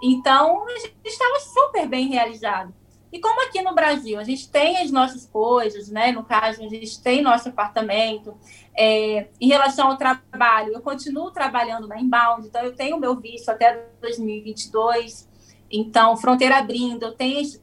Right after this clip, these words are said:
tendo esse desejo, essa vontade de voltar pra Nova Zelândia, eu consigo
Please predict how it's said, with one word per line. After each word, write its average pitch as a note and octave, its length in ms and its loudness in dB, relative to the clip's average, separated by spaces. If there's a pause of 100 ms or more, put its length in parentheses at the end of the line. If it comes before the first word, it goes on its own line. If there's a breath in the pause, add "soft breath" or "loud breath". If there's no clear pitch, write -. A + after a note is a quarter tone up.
tendo C4+ 320 0
esse B3+ 180 -6
desejo, A3+ 580 -2
essa A3+ 220 0
vontade A3+ 460 0
de G#3+ 60 -16
voltar A#3 440 -2
pra C#4 100 -8
Nova B3+ 240 -2
Zelândia, A3 480 -4
eu G#3+ 80 -6
consigo B3+ 680 -2